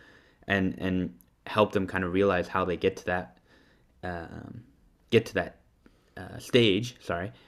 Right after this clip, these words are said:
and, and, and work with them through that and work with them through the strength. And then the, the dysfunctional, uh, stages, you know, you can kinda get them out of those and, and away from those and more towards the optimal performance,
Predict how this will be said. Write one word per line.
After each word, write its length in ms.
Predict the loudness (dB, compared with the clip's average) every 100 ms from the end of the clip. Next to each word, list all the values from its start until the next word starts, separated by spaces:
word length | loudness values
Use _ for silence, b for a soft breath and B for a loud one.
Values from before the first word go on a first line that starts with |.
| b
and, 360 | 0 2 2 0
and, 340 | -2 -2 -2 -4
and 280 | -6 -6 -2
work 260 | 4 4 2
with 120 | -2
them 160 | -2 -2
through 220 | -2 -2
that 220 | -2 -4
and 140 | -4
work 220 | 0 0 0
with 80 |
them 140 | -6 -6
through 120 | -8
the 60 | -6
strength. 300 | -4 -4 -2
And 100 | -2
then 200 | -2 -4 B B B
the, 140 | 2 2
the 140 | 2
dysfunctional, 960 | 4 2 4 -2 -2 -4 -6 -4 -4 -8 -18 _ _ _ _ _ _ _ -6
uh, 280 | -4 -4 -6 -12 -20
stages, 540 | -8 -6 -4 -2 -2
you 80 | -2
know, 160 | -4 -4
you 160 | -4
can 140 | -6 -8
kinda 220 | -6 -4
get 220 | -2 -2
them 140 | -4 -2
out 160 | -2 0
of 100 | 0
those 320 | 2 2 0
and, 200 | -6 -8
and 160 | -6 -4
away 280 | -2 0
from 160 | -2 -2
those 200 | -2 0
and 120 | -2
more 220 | -2 -2
towards 380 | -4 -2 -2 -2
the 80 | -6
optimal 500 | -6 -6 -6 -8 -8
performance, 600 | -10 -6 -4 -6 -8 -16